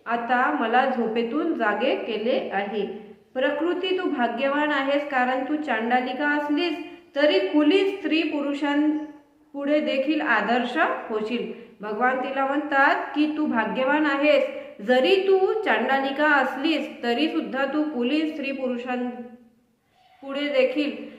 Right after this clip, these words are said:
आदर्श होशील. तू हीन जातीची आहेस, पण ब्राह्मणही तुझ्यापेक्षा धडा, तुझ्यापासून धडा घेतील. तू हीन जातीची जरी असशील तरी सुद्धा ब्राह्मण तुझ्यापासून धडा घेतील.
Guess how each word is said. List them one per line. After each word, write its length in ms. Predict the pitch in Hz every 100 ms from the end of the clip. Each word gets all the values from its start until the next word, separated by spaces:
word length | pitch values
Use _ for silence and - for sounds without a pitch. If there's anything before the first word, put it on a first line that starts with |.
| -
आदर्श 540 | 202 226 226 254 254 320 359 - -
होशील. 720 | 233 226 269 254 - - - -
तू 160 | 320 302
हीन 320 | 320 349 320
जातीची 460 | 294 294 320 294 330
आहेस, 400 | 294 269 302 311
पण 260 | 302 302 302
ब्राह्मणही 840 | 226 226 233 254 285 294 330 339
तुझ्यापेक्षा 600 | 247 247 240 233 285 277
धडा, 460 | 233 214 247 381 - - - - _ _ -
तुझ्यापासून 560 | 254 262 262 240 294
धडा 520 | 269 226 233 370 - -
घेतील. 580 | 214 202 190 170 - - _ _ _ _ _ _ _ -
तू 120 | 302
हीन 420 | 277 294 294 -
जातीची 400 | 247 233 - -
जरी 340 | 269 269 262 311
असशील 800 | 269 - - 311 277 - - - -
तरी 260 | 277 269 370
सुद्धा 440 | 359 240 277 302
ब्राह्मण 480 | 247 226 233 277 339
तुझ्यापासून 680 | 330 254 262 254 233 269 302
धडा 600 | 262 220 254 427 - - -
घेतील. 680 | 202 214 220 247 196 - -